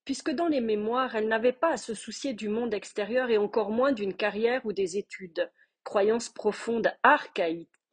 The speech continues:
archaïque. Je n'ai pas à me construire sur l'extérieur. Et en résumé, l'extérieur veut dire l'inconnu dehors.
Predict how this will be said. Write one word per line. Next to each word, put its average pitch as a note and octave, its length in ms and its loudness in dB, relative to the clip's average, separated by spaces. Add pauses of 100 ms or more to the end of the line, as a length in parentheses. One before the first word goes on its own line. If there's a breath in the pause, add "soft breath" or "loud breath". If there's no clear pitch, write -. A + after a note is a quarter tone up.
archaïque. F3+ 720 -2 (760)
Je G#3+ 80 -2
n'ai A3 160 0
pas C4+ 160 6
à B3+ 60 6
me G3+ 120 0
construire A#3 680 -6
sur A3 180 -4
l'extérieur. G3 840 -6 (720)
Et A3 100 8
en G#3+ 120 6
résumé, G3+ 420 0
l'extérieur G3+ 500 -2
veut F#3+ 120 -4
dire F3+ 180 -4
l'inconnu G#3+ 480 0
dehors. F3 500 -6